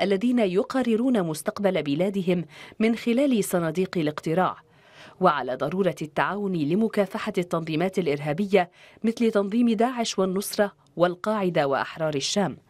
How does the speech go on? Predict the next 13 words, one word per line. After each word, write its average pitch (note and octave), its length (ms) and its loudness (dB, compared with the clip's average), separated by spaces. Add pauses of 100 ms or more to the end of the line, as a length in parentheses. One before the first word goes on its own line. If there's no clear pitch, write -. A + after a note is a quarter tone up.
(460)
كما B3 240 4
دعت C4+ 320 -4
التوصيات F3+ 640 -2
المجتمع E3+ 560 0
الدولي D3+ 500 0
إلى D#3 260 -2
ضمان E3+ 440 -2
وقف E3+ 260 -2
تدفق D#3+ 520 -4
السلاح F3+ 500 -2
إلى D3+ 200 2
المجموعات C#3+ 580 -4
الإرهابية D#3 600 -2